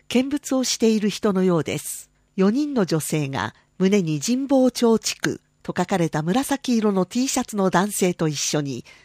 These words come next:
笑顔でVサインのポーズをとっています。缶ビールを持っている人もいます。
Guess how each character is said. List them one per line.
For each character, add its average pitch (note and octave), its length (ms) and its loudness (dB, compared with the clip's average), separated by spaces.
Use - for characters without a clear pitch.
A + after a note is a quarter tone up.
笑 B3 140 2
顔 A3 200 2
で E3 140 0
V C4+ 200 0
サ D#4 200 -2
イ C#4 120 -2
ン G3+ 80 -6
の F3 100 -2
ポ F#3+ 200 2
ー F3 40 4
ズ D3+ 140 -2
を C#3+ 80 0
と E3 140 0
っ - 60 -2
て - 180 -4
い C3 120 -4
ま B2+ 140 -4
す。 - 360 -8
缶 C4 240 -2
ビ D4 180 2
ー C4 40 2
ル B3 100 4
を G#3+ 80 2
持 G#3+ 80 2
っ A3 60 0
て - 180 -4
い D#3 100 0
る D3 100 -2
人 F#3+ 240 0
も D3+ 140 -2
い C3+ 100 -4
ま C3 140 -4
す。 - 400 -12